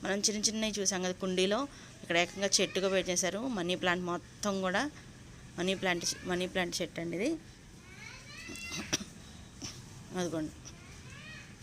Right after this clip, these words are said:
అలాగే ఇటు లెఫ్ట్ సైడ్ మళ్ళీ తులసి మొక్కలు ఉంటాయి. ఆ, అలాగే ఇదిగోండి మళ్ళీ నూరు వరహాల మొక్కలు, అవి ఉన్నాయి కదా, ఇందాక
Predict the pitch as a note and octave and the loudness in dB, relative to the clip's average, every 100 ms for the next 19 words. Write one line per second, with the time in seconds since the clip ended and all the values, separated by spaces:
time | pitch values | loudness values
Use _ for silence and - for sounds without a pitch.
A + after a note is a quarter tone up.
0 | - - - - - - - G#3+ G#3+ G#3+ | -16 -14 -16 -16 -16 -6 6 6 8 6
1 | G3+ F#3+ - G3+ G3+ F#3 F3+ F3+ F3+ F#3+ | 6 6 6 6 6 4 4 2 0 2
2 | F3 E3+ F3 F3 E3 E3 E3+ F3 - - | 0 0 -2 0 0 0 0 -2 -6 -14
3 | - - - G3 A3 G#3+ F3+ F3+ F3+ F3+ | -18 -16 -8 -4 -2 2 2 2 2 0
4 | F3+ F3 - - - E3 E3 E3 E3 D#3+ | 0 -2 -6 -14 -4 2 4 4 2 -2
5 | - - - - - F#3 E3+ F3 F3 F#3 | -8 -16 -16 -14 -2 2 4 4 4 4
6 | F#3 F3+ F3 E3+ E3 E3+ D3+ D3+ - D#3+ | 4 4 4 2 0 -2 -2 0 2 2
7 | E3 E3+ F3 F#3 F3 F3 F3+ | 2 0 0 0 -2 -2 -2